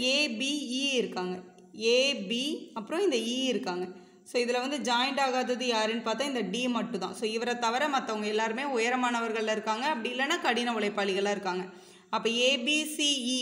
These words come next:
அப்படின்றது தான் கரெக்ட் ஆப்ஷன். அதான் உங்களோட ஃபர்ஸ்ட் ஆப்ஷனா இருக்கு பாருங்க. ஏ பி சி, இவங்க வந்து கடின உழைப்பாளிகள் லிஸ்ட்ல இருப்பாங்க, இல்லைன்னா டால்ன்ற லிஸ்ட்ல இருப்பாங்க. அதுதான் உங்களோட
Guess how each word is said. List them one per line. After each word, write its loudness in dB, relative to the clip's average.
அப்படின்றது 0
தான் 0
கரெக்ட் -2
ஆப்ஷன். -4
அதான் 0
உங்களோட -2
ஃபர்ஸ்ட் -2
ஆப்ஷனா -2
இருக்கு -8
பாருங்க. -8
ஏ 4
பி 0
சி, -4
இவங்க 0
வந்து -6
கடின 0
உழைப்பாளிகள் 2
லிஸ்ட்ல -2
இருப்பாங்க, -4
இல்லைன்னா 2
டால்ன்ற 6
லிஸ்ட்ல 0
இருப்பாங்க. -4
அதுதான் 2
உங்களோட -2